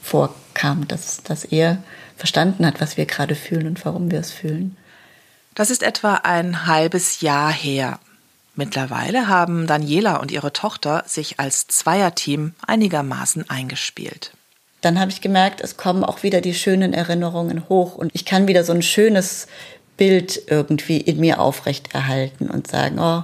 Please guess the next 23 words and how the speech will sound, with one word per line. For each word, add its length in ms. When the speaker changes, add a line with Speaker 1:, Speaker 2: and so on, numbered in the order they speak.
Speaker 1:
wir 100
hatten 160
so 100
eine 140
schöne 300
Zeit 360
und 140
ich 140
liebe 220
ihn 140
so 340
und 180
jetzt 200
hoffe 160
ich, 80
dass 140
es 180
ihm 300
möglichst 480
noch 240
gut 300
geht. 400
Aber 340